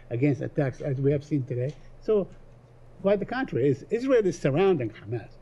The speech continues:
and it's using these weapons to do that. And in fact, I mean, you know, the F thirty-five, to the best of my knowledge, I could be wrong, has only been used in combat against the people of Gaza.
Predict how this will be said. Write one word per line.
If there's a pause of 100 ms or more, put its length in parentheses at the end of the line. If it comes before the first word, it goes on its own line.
(140)
and
it's
using
these
weapons (300)
to
do
that. (280)
And
in
fact, (400)
I
mean,
you
know, (580)
the
F
thirty-five, (200)
to
the
best
of
my
knowledge,
I
could
be
wrong, (340)
has
only
been
used
in
combat
against
the
people
of
Gaza.